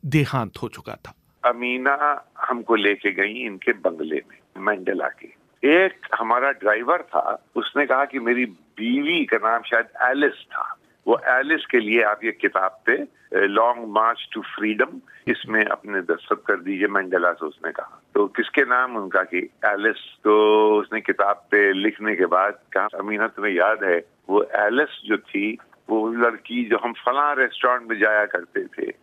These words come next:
Speaker 2: मैं पहली, पहली दफा उसको मैंने date किया था, याद है?" और फिर ऐसी दोनों बातें करने लगे अपने पुराने मुआशकों की कि मुझे जरा शर्म सी लगी और मैं पीछे हट गया।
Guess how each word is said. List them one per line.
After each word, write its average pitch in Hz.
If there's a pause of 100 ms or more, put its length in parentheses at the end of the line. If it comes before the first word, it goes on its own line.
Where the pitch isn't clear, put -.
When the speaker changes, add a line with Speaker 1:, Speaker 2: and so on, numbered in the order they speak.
Speaker 2:
मैं 123
पहली, 170
पहली 135
दफा 120
उसको 110
मैंने 104
date 98
किया 95
था, 92
याद 107
है?" 143 (180)
और 135
फिर 165
ऐसी 143
दोनों 139
बातें 117
करने 113
लगे 117
अपने 120
पुराने 107
मुआशकों 95
की - (200)
कि 131
मुझे 139
जरा 95 (180)
शर्म 147
सी 160
लगी 147 (160)
और 123
मैं 123
पीछे 104
हट 90
गया। 110